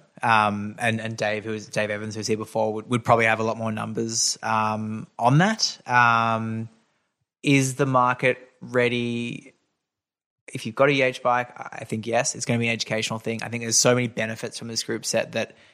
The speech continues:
you know, for the avid mountain bikers out there who, you know, just wanna ride their bike more, a hundred percent, I think there is.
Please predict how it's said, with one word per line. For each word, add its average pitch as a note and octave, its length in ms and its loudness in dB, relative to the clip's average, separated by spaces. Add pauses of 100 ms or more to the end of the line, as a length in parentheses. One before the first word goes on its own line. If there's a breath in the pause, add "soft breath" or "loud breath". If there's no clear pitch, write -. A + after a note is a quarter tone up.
(120)
you A#2+ 140 2
know, A2 220 4 (280)
for A2+ 520 2
the G#2+ 180 -6
avid A#2 240 4
mountain A2+ 260 -2
bikers A2 220 -2
out A2 180 -2
there A2+ 180 -6
who, A2 440 -4
you A2+ 100 -8
know, G#2+ 80 -8
just - 260 -8
wanna A2+ 120 0
ride A2 120 2
their G#2+ 80 -6
bike G#2+ 300 -2
more, D#3+ 160 2
a - 320 -8
hundred A#2+ 220 -6
percent, B2+ 240 -6
I A#2 40 -6
think G#2 140 -8
there A2 140 -6
is. G#2+ 180 -8